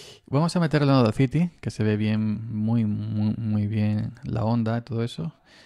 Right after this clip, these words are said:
A ver qué tal. Lo arrastramos dentro de Audacity. Minimizamos aquí.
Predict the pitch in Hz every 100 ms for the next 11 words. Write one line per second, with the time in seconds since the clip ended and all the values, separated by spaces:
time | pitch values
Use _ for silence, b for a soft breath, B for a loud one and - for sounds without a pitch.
0 | B - 107 107 - 107 131 165 - _
1 | _ _ _ _ _ _ _ B B B
2 | B B B B B B B _ - 117
3 | 110 107 - 120 120 113 123 120 110 107
4 | 107 131 - 151 151 190 214 b b b
5 | b b b _ _ _ _ _ _ _
6 | b b b b b _ - 120 101 101
7 | - 110 110 110 123 139